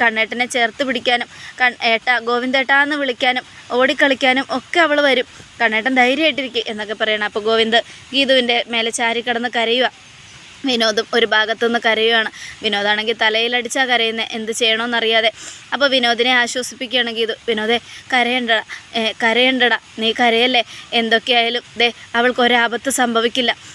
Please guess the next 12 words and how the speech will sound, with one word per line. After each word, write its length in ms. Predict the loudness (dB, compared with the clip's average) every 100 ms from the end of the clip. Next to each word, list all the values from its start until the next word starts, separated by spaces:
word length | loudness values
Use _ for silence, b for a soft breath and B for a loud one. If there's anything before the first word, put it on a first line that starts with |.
| B
അവളെപ്പോലെ 480 | -4 0 -2 0 0
ഒരു 80 | 2
നല്ല 320 | 2 0 0
പെണ്ണിനെ 380 | 0 0 0 -2
ഭാര്യയായിട്ട് 520 | 0 0 0 0 -2
കിട്ടാൻ 320 | -4 0 0 -2 -4
നീ 100 | -4
പുണ്യം 440 | -2 0 2 2
ചെയ്യണം. 300 | 2 2 0 B B B -10
നീ 80 | -2
ഇങ്ങനെയൊന്നും 460 | 0 2 0 0 -2
ചെയ്യുന്നത്, 520 | 0 2 2 0 -2